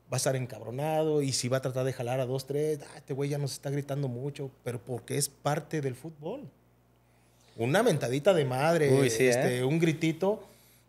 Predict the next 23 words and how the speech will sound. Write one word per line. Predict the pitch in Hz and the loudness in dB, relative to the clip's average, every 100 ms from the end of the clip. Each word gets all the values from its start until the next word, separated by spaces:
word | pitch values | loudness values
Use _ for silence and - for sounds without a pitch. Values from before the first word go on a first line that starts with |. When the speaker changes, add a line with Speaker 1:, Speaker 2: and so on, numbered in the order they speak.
| - | -6
Speaker 1:
no | 131 147 | 2 4
es | 175 | 4
para | 170 208 | 4 4
exhibirte, | 123 - 117 170 277 160 | 4 0 -2 -2 -2 -4
es | |
para | 147 226 | -4 -4
que | 208 | -2
te | 165 | -2
despiertes | 120 - - 185 294 - 170 | -2 -6 -4 -2 -2 -2 -2
y | 156 | 0
hagas | 190 160 | 0 0
bien | 185 | 0
las | 190 135 | -2 -4
cosas. | 175 254 233 151 | -6 -6 -6 -6
Speaker 2:
Sí. | 113 - _ _ _ _ _ _ - | -6 -10 _ _ _ _ _ _ -6
Speaker 1:
Que | 107 | -4
hoy | 131 | -2
en | 143 | -2
día | 117 139 | 0 -2
no | 131 120 | -2 -4
se | - | -4
ve | 117 117 | -6 -8
así. | 143 | -12